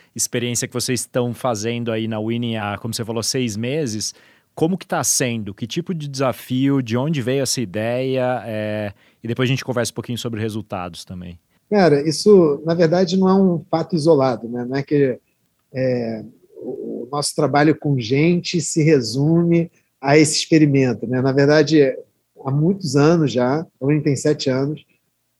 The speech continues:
Speaker 2: quando a gente desenhou a estratégia da empresa, a gente adotou um framework que é do Jim Collins, que é o Flywheel, né? Que ele fala assim, "Olha, as empresas que vêm crescendo de forma mais virtuosa no mundo, elas conseguem criar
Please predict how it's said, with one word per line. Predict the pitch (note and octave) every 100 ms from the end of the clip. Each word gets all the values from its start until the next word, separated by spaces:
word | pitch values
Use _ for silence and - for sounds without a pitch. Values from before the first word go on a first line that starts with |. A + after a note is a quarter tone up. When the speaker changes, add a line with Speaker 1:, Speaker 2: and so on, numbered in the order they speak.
| _ _
Speaker 2:
quando | C#3
a | C#3
gente | D3+ -
desenhou | C#3+ C#3 C#3+
a | D#3
estratégia | D3+ - C#3+ - D3+ D#3
da | D#3+
empresa, | D3 - B2+ B2+ C#3+ C3+ C3+
a |
gente | C3 C3
adotou | C#3 C#3 - C#3+ C#3+ C3+
um | C3+ -
framework | D3 D#3 C#3+ A#2+
que | -
é |
do | B2+ C3+
Jim | C#3+ B2
Collins, | C#3 C#3+ D3+ C#3+
que | -
é | D3
o | D3
Flywheel, | - D#3+ D3+ C#3+ A#2+
né? | B2 A2
Que | C3+
ele | A2+
fala | C3+
assim, | -
"Olha, | D3+ C3+ A#2 - _ _ _ _ _ -
as | B2+
empresas | C#3+ D3 E3 D#3 C#3+
que | D3
vêm | C3 D3
crescendo | D#3+ C3+ - C#3
de | A#2+
forma | C#3+ C#3
mais | D3 C#3+
virtuosa | C#3+ - C#3 B2+
no | B2+
mundo, | C3+ E3 D#3
elas | C#3 C3+
conseguem | - - D#3 D3+
criar | - C#3+ C#3+ D3+